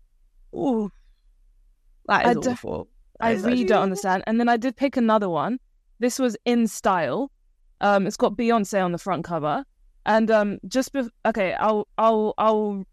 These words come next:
Speaker 2: Beyonce, they've quoted her on the front, and it says, "I have curves,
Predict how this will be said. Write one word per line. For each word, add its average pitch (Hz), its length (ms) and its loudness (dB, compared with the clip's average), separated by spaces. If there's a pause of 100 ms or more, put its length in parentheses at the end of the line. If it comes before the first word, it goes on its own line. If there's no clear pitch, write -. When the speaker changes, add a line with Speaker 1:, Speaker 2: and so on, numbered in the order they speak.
(160)
Speaker 2:
Beyonce, 240 520 2
they've 202 180 -2
quoted 226 360 -2
her 185 60 -2
on 175 140 0
the 165 60 -6
front, 175 260 -2
and 180 120 -2
it 180 80 -6
says, 175 320 -2
"I 233 140 2
have 240 220 0
curves, 180 440 0